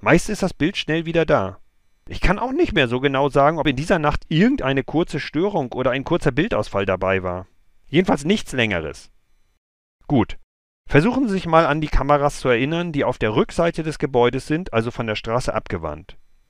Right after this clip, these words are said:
Können Sie da auch über die Grundstücksgrenze hinweggucken? Ja, aber da ist keine Straße, nur angrenzende Grundstücke und der alte Friedhof mit Kapelle. Sind da auch ab und zu Bewegungen oder Menschen zu sehen? Schon, a-, aber nicht viel.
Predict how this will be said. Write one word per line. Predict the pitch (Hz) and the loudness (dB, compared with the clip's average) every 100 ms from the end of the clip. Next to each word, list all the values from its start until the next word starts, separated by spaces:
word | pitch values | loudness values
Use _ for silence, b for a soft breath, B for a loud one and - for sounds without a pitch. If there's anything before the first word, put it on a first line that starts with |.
| _ - | _ -8
Können | - 160 | -2 0
Sie | 151 135 | 0 2
da | 110 110 | 2 4
auch | 214 - | 2 0
über | 165 131 | -2 -2
die | 120 | -2
Grundstücksgrenze | 117 127 - 196 - 156 175 185 | -2 -2 -2 -10 -4 -4 -2 -2
hinweggucken? | 143 107 - 190 - 294 - _ _ _ _ _ | 0 -2 -2 -8 -8 -10 -12 _ _ _ _ _
Ja, | 135 214 139 98 - _ | 4 6 8 4 -4 _
aber | 135 143 | 2 4
da | 143 160 | 6 6
ist | 180 - | 4 2
keine | 185 196 | 2 2
Straße, | - 170 139 95 | 0 2 2 2
nur | 120 190 | 2 2
angrenzende | 196 170 185 175 170 | 2 2 0 0 -6
Grundstücke | 147 196 - 226 214 | -2 -4 -4 -4 -2
und | 165 | 0
der | 120 | 2
alte | 143 143 | 2 -2
Friedhof | - 185 180 190 | -6 -6 -4 -4
mit | 175 - | -6 -2
Kapelle. | 147 139 95 82 85 - _ _ _ _ _ | 0 0 -2 -2 -10 -20 _ _ _ _ _
Sind | - 117 | -6 -2
da | 113 80 | 0 2
auch | 98 - | 0 0
ab | 185 220 | -2 -2
und | 196 | -4
zu | 233 | -4
Bewegungen | 233 107 113 151 208 | -4 -2 -2 0 -2
oder | 196 120 | 0 -2
Menschen | 104 113 - 170 | -2 -4 -6 -8
zu | 170 | -6
sehen? | 165 196 294 _ _ _ _ _ _ | -4 -4 -6 _ _ _ _ _ _
Schon, | - 277 165 98 - - | -4 2 2 2 -10 -8
a-, | 135 | -2
aber | 151 190 | 4 6
nicht | 226 - | 6 0
viel. | 135 85 | -2 -4